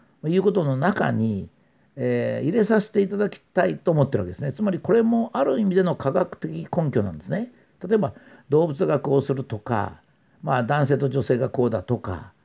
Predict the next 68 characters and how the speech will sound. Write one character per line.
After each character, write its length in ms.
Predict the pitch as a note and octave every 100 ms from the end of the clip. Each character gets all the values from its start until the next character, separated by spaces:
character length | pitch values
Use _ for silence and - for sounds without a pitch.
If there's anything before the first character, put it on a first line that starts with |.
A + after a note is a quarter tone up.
| _ _ _ _
そ 120 | -
れ 60 | F#3
か 120 | A3
ら 160 | G3+ F#3+
お 80 | D3
釈 160 | E3+
迦 60 | F3+
様 240 | D3 C#3+
と 80 | C#3+
イ 80 | C#3+
エ 60 |
ス 40 | -
様 180 | A#2+ A#2+
が 60 | G2+
こ 160 | A2+
う 20 |
言 80 | B2
わ 120 | B2
れ 80 | A#2+
た 140 | A2+ C3+
っ 60 |
て 140 | - A2+
こ 60 |
と 100 | G#2
は、 80 | A2
い 40 | C#3+
ず 140 | G3+
れ 140 | B3+
も 140 | B3+ A#3+
で 100 | C3+
す 80 | A#2
ね、 200 | A2+ G2+
私 280 | C3 D3
た 160 | - B2+
ち 140 | -
が 260 | F#3 F#3+ A#2 - _ _ _ _
幸 220 | D#3 D#3+
福 180 | - -
と 120 | D3+
考 320 | C#3+ C#3+ D3 C#3+
え 40 |
る 140 | B2
も 180 | A#2 C3
の 200 | C3+ A#2+
の 460 | C3 F3 C3+ G#2+ - _ _ _
探 260 | D#3 E3+
求 260 | E3+ F3+ D#3
す 120 | D3
る 140 | D3 D3
上 140 | D3+
で 100 | D3+
の 140 | F3+
一 240 | A#2+ - E3+
つ 160 | -
の、 300 | G#3+ F#3+ - - _ _ _ _ _ _
ま 320 | B2+ C3 G2+
あ、 20 | - _ _ _ _
参 340 | - C3 F3+
考 280 | - A#3+ B3
資 160 | E3+ B3
料 120 | E3
っ 40 |
つ 120 | C#3 -
っ 40 |
た 100 | A#2+
ら、 80 | A2
ま 100 | -
あ、 160 | G#2+